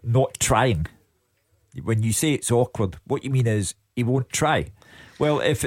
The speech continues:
if Stevie Clarke feels that he won't try, Stevie Clarke won't play him. So y-, I, I cannot stand here and accuse Jordan Jones, uh, of being a less than worthy professional.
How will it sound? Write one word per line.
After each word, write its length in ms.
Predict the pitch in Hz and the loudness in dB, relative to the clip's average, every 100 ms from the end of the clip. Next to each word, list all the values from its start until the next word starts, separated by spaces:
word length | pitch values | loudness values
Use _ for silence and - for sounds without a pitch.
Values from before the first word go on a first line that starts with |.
| - | -2
if 240 | 139 - | -2 -2
Stevie 400 | - - 214 185 | -6 -4 -2 -2
Clarke 460 | - 139 156 - 135 | 0 0 0 -4 -8
feels 420 | - 156 143 120 | 0 0 2 0
that 180 | 120 - | -2 -2
he 180 | 120 131 | -2 0
won't 360 | 123 143 - | 2 0 -2
try, 460 | - 143 113 113 104 - | -2 2 4 2 0 -4
Stevie 300 | - 185 160 | -6 -4 -2
Clarke 360 | - 131 - - | 0 0 0 -2
won't 240 | 131 120 | -4 -4
play 180 | - 208 | -4 -2
him. 140 | 320 104 - _ _ - - | 0 -2 -6 _ _ -20 -6
So 500 | - 135 127 120 - - 58 - _ - - | -2 2 4 2 0 -8 -20 -20 _ -20 -12
y-, 140 | 135 - | -6 -4
I, 100 | - - | -4 -2
I 180 | - 196 | 0 0
cannot 460 | 214 160 143 139 - | 0 0 2 0 -2
stand 340 | - 131 127 | 0 0 0
here 160 | 123 117 | 0 0
and 120 | 101 | -2
accuse 400 | 98 - 131 123 | -6 -2 -2 -2
Jordan 480 | 85 131 127 127 98 | 0 2 2 0 -4
Jones, 520 | 101 131 123 101 95 - - - - | 0 0 0 -2 -6 -10 -20 -20 -8
uh, 260 | 104 104 101 | -2 0 0
of 220 | - 117 104 | 0 0 0
being 240 | 123 120 | 0 0
a 80 | 110 | 2
less 280 | 123 135 - | 2 0 0
than 240 | 120 107 | -2 0
worthy 300 | 123 120 117 | 0 0 -2
professional. 680 | 104 104 135 160 - 101 | -2 -2 0 -2 -2 -6